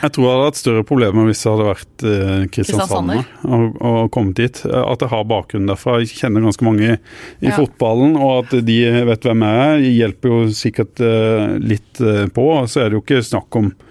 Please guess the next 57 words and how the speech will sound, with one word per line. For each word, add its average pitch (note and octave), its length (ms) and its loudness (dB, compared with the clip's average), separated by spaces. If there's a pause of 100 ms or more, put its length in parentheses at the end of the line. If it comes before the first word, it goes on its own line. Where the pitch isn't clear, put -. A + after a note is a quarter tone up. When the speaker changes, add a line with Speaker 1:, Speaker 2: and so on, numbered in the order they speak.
(240)
Speaker 1:
det A#2+ 80 -2
er - 20 0
jo - 60 -2
ikke B2+ 160 -2
snakk - 100 -8
om G#2+ 140 0
å - 20 -6
komme G2+ 260 -2
der F#2+ 200 0
med G2+ 160 0
en G2 260 -2
hammer G2 360 -2
og F#2+ 120 -2
en F#2+ 140 -2
sag F#2 380 -4
og, F#2 500 -2 (320)
og, G2 500 -4
og G2+ 200 -6
hamre F#2+ 480 -2 (260)
løs, D3 480 -2
men C#3 200 2
Speaker 2:
Ikke A2+ 100 -2
Speaker 1:
heller G#2+ 140 0 (100)
Speaker 2:
snakk - 120 -4
om G#3 60 -4
Speaker 1:
snakk F#3 140 -4
Speaker 2:
regelrette E3+ 320 -6
drap. F#3 340 -4 (160)
Speaker 1:
Nei, C3+ 80 2
Speaker 2:
Det G#2 160 -2
er - 40 -2
det A2+ 100 0
ikke. G2+ 100 -2
Speaker 1:
jeg, C#3+ 300 4
jeg D3 260 2
synes D3 260 -2
jo D3 120 4
det C3+ 180 2
er B2+ 40 2 (180)
dårlig A#2+ 260 2
greie G#2+ 220 2
å G#2 160 0
gå F#2 340 0
på G2 300 0 (140)
person, A#2+ 440 2
men B2+ 140 2
heller A2 220 0
se G2+ 160 -2
litt F#2+ 220 -4
på, G2 460 -2
på F#2 460 -4
systemene. G#2 600 -2
Jeg A2+ 160 -4
kjenner F#2 120 -4
jo - 40 -8
ikke G#2 180 -2
heller F#2+ 340 -2